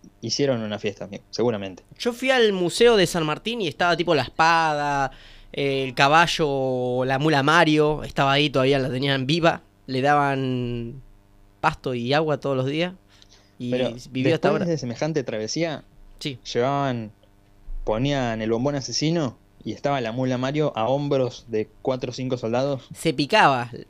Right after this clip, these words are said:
Speaker 2: se picaba fuerte.
Speaker 1: Sí, sí, seguramente la, la, la mula Mario fue, fue parte principal del espectáculo de la fiesta.
Speaker 2: Para vos, ¿quién ponía la música,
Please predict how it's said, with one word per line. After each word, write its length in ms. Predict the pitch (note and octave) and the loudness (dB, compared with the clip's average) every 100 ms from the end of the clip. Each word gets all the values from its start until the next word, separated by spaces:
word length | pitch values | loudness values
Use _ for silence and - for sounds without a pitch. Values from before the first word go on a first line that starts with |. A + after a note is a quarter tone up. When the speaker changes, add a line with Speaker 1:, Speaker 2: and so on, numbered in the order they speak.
| - | -20
Speaker 2:
se 220 | - D#3 | -4 0
picaba 380 | E3 A3 A#3+ A3+ | 2 4 4 2
fuerte. 580 | A3 A3 F3+ A2+ A2+ - _ _ _ - _ _ _ _ _ _ _ _ _ _ _ _ _ _ | 2 2 0 -6 -8 -10 _ _ _ -20 _ _ _ _ _ _ _ _ _ _ _ _ _ _
Speaker 1:
Sí, 240 | - A2+ | -6 -4
sí, 180 | A#2+ B2 | -2 -4
seguramente 680 | A2+ G2+ A2 A2 A#2 A#2+ A#2+ | -6 -4 -4 -2 -4 -4 -4
la, 180 | G2+ G2+ | -4 -6
la, 320 | G2+ F#2+ F#2+ F#2+ - _ _ - _ _ | -8 -8 -10 -16 -20 _ _ -20 _ _
la 100 | G#2+ | -6
mula 320 | A#2+ B2+ B2+ | -2 0 0
Mario 380 | B2+ C3 C#3 B2 | 0 0 0 -2
fue, 360 | - A#2+ A2+ G#2+ | 0 0 2 0
fue 240 | A#2 A2 G#2 _ _ _ _ _ - | 0 -2 -4 _ _ _ _ _ -2
parte 300 | A#2 A2+ A#2 | -2 0 -2
principal 600 | A2+ A#2 - B2+ B2+ D3+ - | -2 -4 -4 -2 -2 -4 -4
del 200 | A2+ A2 | -4 -2
espectáculo 500 | A2+ G#2+ A2+ G#2+ G2 | -2 -2 -4 -2 -4
de 80 | |
la 60 | F2+ | -4
fiesta. 120 | - | 0
Speaker 2:
Para 140 | F3+ B3 | 4 4
vos, 120 | D#4+ | 0
¿quién 200 | D#4+ A3 | -4 -4
ponía 240 | A3+ A3+ | 0 0
la 140 | G#3 F3+ | 2 0
música, 680 | F#3 A3+ - A3 C#4 - | -2 -4 -8 -2 -2 -2